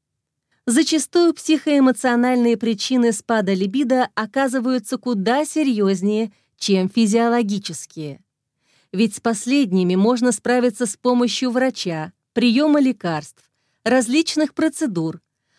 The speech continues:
А вот с тараканами в своей голове человеку придется бороться самостоятельно, и даже помощь сексолога будет простым руководством к действию.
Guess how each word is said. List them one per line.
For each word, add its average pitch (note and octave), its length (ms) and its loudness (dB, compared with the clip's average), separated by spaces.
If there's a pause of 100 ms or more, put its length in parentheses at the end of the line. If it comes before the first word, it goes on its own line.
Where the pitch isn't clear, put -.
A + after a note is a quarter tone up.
(160)
А A3+ 120 0
вот A3+ 260 0
с - 140 -16
тараканами G#3+ 800 -2
в - 80 -14
своей G3 400 0
голове G#3 480 -2
человеку C4 540 -2
придется C4 500 0
бороться A3 540 -2
самостоятельно, G#3 1120 -4 (400)
и C4+ 120 2
даже C4+ 360 2
помощь B3+ 420 0
сексолога C4+ 800 -4
будет A#3+ 380 -2
простым A#3 720 -2
руководством F#3+ 840 -2
к - 40 -2
действию. D#3 720 -6